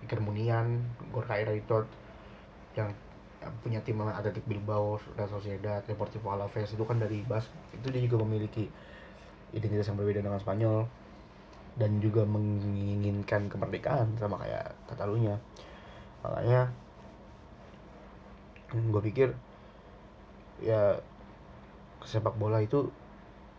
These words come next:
ya karena gimana ya? Eh, oke, Catalunya sepak bola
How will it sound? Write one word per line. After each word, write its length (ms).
ya 80
karena 240
gimana 240
ya? 60
Eh, 240
oke, 180
Catalunya 480
sepak 240
bola 320